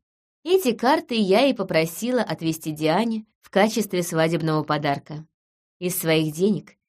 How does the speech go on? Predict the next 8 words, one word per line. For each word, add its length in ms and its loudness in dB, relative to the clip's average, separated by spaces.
я 220 2
могла 400 4
бы 140 0
купить 440 -8
ей 240 -4
какую-нибудь 760 0
драгоценную 640 4
безделицу, 800 -2